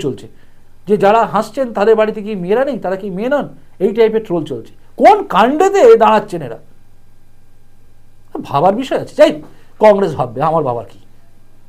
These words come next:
কিন্তু জনগণের ভাবা উচিত এরা কারা। আজকে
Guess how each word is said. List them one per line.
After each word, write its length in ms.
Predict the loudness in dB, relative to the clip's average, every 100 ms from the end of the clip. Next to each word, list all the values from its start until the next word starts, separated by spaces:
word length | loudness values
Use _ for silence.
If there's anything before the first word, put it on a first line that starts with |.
| -20 -8
কিন্তু 140 | -2 4
জনগণের 360 | 6 8 6 6
ভাবা 140 | 4 2
উচিত 160 | 0 -10 -20 -20 -20 -20 -20 -20 -6 0
এরা 120 | 0 0
কারা। 240 | -2 -2 -6 -20 -20 -20 -20 -20 -20 -20 -20 -20 -20 -20 -20 -20 -20 -20 -20 -20 -20 -20 -20 -20 -20 -20 -20 -20 0 0
আজকে 180 | 0